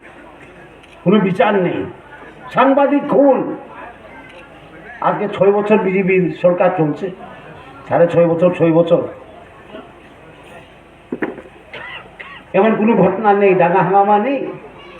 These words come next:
উনি বিভিন্ন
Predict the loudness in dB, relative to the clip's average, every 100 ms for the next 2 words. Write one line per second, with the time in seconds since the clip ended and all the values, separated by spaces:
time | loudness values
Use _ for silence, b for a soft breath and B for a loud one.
0 | -20 -18 -18 _ _ _ _ -20 -20 -20
1 | -20 -20 -20 -20 -20 -20 -18 -18 -18 -4
2 | 0 2 4 4 4